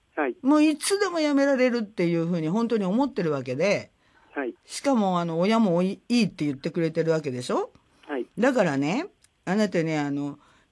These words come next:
Speaker 2: 聞くのが申し訳ないって言ったじゃない。
Speaker 1: はい。
Speaker 2: あの、
Speaker 1: はい。
Speaker 2: ね、
Speaker 1: はい。
Speaker 2: 聞くのが申し訳ないって、それいらないからさ。
Speaker 1: はい。
Speaker 2: 聞いて聞いてさ、ものすごく聞くと、喜んで教えてくれるか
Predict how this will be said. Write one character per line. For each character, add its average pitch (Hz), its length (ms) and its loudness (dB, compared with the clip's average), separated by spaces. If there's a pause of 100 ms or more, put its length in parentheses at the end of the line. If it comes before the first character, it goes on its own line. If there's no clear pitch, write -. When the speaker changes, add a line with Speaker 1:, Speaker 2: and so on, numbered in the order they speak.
(100)
Speaker 2:
聞 254 180 -2
く - 80 0 (140)
の 427 120 0
が 302 160 4
申 226 200 4
し 233 100 -2
訳 247 220 2
な 233 120 0
い 185 40 0
っ - 60 -2
て - 80 -8
言 131 80 -6
っ - 20 -20
た 170 120 -4
じ 151 80 -4
ゃ 135 60 -2
な 123 120 -6
い。 110 140 -18 (220)
Speaker 1:
は 139 120 0
い。 - 180 -4
Speaker 2:
あ 170 140 -2
の、 147 280 2
Speaker 1:
は 147 80 -12
い。 - 40 -6
Speaker 2:
ね、 349 80 2 (140)
Speaker 1:
は 139 120 2
い。 - 160 -4
Speaker 2:
聞 269 180 0
く 381 140 6
の 427 120 0
が 330 120 4
申 262 280 6
し - 40 -4
訳 262 200 2
な 262 120 4
い 226 60 2
っ 185 60 -2
て、 170 140 -2
そ 285 140 -2
れ 311 100 0
い 180 100 4
ら 277 140 4
な 349 120 2
い 269 80 0
か 160 100 -2
ら 123 120 -4
さ。 120 360 -8 (400)
Speaker 1:
は 131 200 -6
い。 - 80 -6 (580)
Speaker 2:
聞 381 340 0
い 370 60 -4
て 330 100 -2
聞 262 320 2
い 226 40 -6
て 226 140 0
さ、 160 360 -2 (340)
も 202 240 4
の 381 140 4
す 359 120 -4
ご 339 160 -2
く 233 120 0
聞 - 180 -10
く 185 100 -8
と、 175 400 0 (380)
喜 247 160 4
ん 311 40 4 (400)
で 311 60 0
教 233 80 4 (180)
え 233 40 -2
て 226 100 -2
く - 120 -2
れ 240 100 2
る 226 120 -2
か - 140 -6